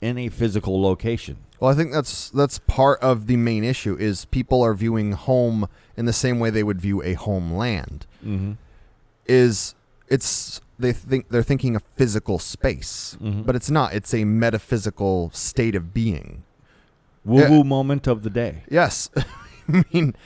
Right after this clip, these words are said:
Speaker 2: I don't have a better word for
Speaker 1: Uh,
Speaker 2: it.
Speaker 1: it's true.
Speaker 2: Well,
Speaker 1: It,
Speaker 2: I'm
Speaker 1: it is simply true. It, it is a, it is a thing. It is very real, but it doesn't physically exist. It can't physically exist.
Speaker 2: Well, and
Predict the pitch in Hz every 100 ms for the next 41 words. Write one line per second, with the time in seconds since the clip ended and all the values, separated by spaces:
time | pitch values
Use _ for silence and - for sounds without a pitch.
0 | - 135 135 170 160 160 139 113 123 120
1 | 117 160 190 - 104 139 - 151 147 -
2 | - 185 104 - _ - 185 160 170 127
3 | 131 - 127 123 117 - 160 101 104 107
4 | - 107 104 98 104 98 - - - _
5 | _ - 104 110 110 101 110 127 147 110
6 | 104 82 76 139 127 92 80 64 50 _
7 | _ _ - - _ _ 139 117 117 101
8 | 120 113 123 - 117 95 101 104 92 87
9 | 110 135 - 123 - _ _ - 143 160
10 | - - - 117 95 92 98 90 82 73
11 | 69 - - - _ _ _ - - -
12 | _ _ _ - - - 135 165 - 147
13 | 147 135